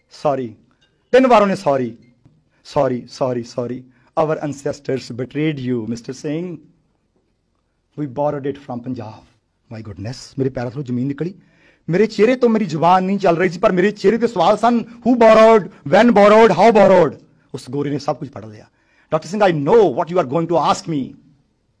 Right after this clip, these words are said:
The story starts from eighteen hundred nine। Sir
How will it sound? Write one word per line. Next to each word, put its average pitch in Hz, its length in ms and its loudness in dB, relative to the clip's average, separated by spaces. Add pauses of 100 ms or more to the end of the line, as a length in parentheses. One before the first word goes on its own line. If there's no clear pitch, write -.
(640)
The 135 100 -6
story 160 240 -2
starts 156 460 0
from 139 160 -2
eighteen 135 280 -4
hundred 120 200 -4
nine। 110 340 -10 (920)
Sir 156 180 0